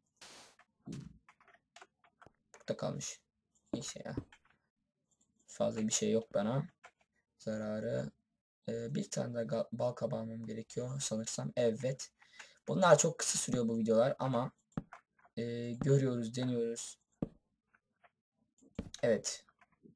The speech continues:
Bir, iki, üç, beş tane, e, Iron Golem'in arasında bir tane Mutant Creeper koyarsam ne olur? Şimdi göreceğim.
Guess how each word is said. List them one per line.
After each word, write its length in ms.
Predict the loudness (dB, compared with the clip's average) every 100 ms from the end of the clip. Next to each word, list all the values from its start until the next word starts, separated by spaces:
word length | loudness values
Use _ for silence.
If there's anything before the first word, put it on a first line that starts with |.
| _
Bir, 400 | 2 4 2 -2 -10
iki, 380 | -12 -2 -2 -2
üç, 240 | -6 -8 -10
beş 300 | 6 6 8
tane, 420 | 0 2 0 -2 -12 _
e, 160 | -8 -2
Iron 400 | 2 2 2 2
Golem'in 280 | 4 4 2
arasında 680 | 0 -2 -2 -2 -2 -4 -8 _ _ _ _ _ _ _ _ _ _ _ _
bir 100 | 0
tane 380 | 4 4 4 4
Mutant 520 | 2 0 -2 -2 -2 -6 _
Creeper 500 | -2 -2 -2 -2 -4
koyarsam 720 | -4 2 4 4 2 0 -2 -4 -10 _ _ _ _ -14
ne 440 | -10 -6 -2 2
olur? 560 | 2 0 -2 -6 -10 -10
Şimdi 380 | -8 0 0 2
göreceğim. 400 | -2 -4 -4 -6